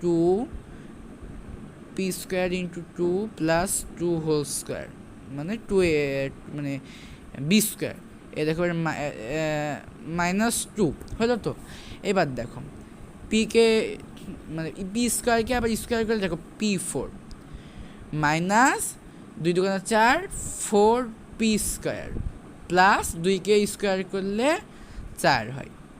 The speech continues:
হলো? আচ্ছা, মাইনাস টু। আচ্ছা, এইবার দেখো এই পি ফোর মাইনাস ফোর পি স্কয়ার প্লাস ফোর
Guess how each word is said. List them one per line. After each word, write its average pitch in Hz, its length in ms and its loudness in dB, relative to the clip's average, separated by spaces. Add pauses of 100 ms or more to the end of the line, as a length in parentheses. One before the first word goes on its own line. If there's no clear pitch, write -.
(160)
হলো? 226 200 2 (440)
আচ্ছা, - 280 -14 (1000)
মাইনাস 151 460 2 (200)
টু। 143 100 0 (1300)
আচ্ছা, - 180 -12 (140)
এইবার 160 220 4 (100)
দেখো - 200 -18 (580)
এই 131 60 -8 (160)
পি 220 140 2 (160)
ফোর 240 240 4 (220)
মাইনাস 170 440 0 (200)
ফোর 175 220 2 (320)
পি 202 120 -4 (160)
স্কয়ার 208 500 2 (220)
প্লাস 160 320 2 (300)
ফোর 214 260 6